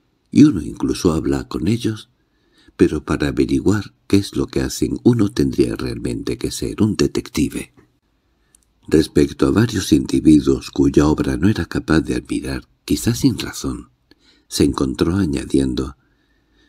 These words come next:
«No me extraña que la oculten, ¿es tan mala?». Observó que, más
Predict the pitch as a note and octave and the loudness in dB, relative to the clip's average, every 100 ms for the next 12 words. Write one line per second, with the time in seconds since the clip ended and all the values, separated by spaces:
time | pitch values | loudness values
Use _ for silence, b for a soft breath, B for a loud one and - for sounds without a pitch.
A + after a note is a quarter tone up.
0 | _ F#2 D3+ A2 D2 - - D#2+ D#2 C2+ | _ 2 4 4 0 -6 -2 0 0 -2
1 | A#1+ - C#2+ A#1 A#1+ - A#2+ F#2+ - - | -6 -4 -4 -4 -8 -2 0 0 -6 -8
2 | - - B2 - - A1+ A#1 A1+ C2+ C#2 | -8 -4 -2 -4 -6 -8 -8 -8 -6 -4
3 | B2 - _ _ _ _ _ _ _ b | -6 -10 _ _ _ _ _ _ _ b
4 | b b - E2+ - - E2+ - C3+ B2+ | b b 0 0 0 0 0 0 -4 -6
5 | - C#2 - - - G2 A#2 | -2 0 0 -4 -4 -2 -2